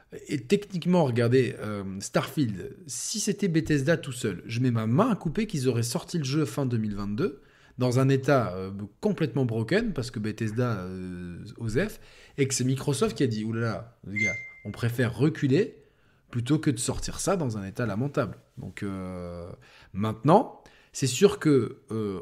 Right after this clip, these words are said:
on a la visibilité sur Redfall, c'est la seule qu'on ait aujourd'hui.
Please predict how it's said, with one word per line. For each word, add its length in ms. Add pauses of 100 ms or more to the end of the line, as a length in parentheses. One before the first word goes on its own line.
on 180
a 280
la 160
visibilité 1000
sur 540 (140)
Redfall, 520 (640)
c'est 180
la 120
seule 300
qu'on 200
ait 80
aujourd'hui. 480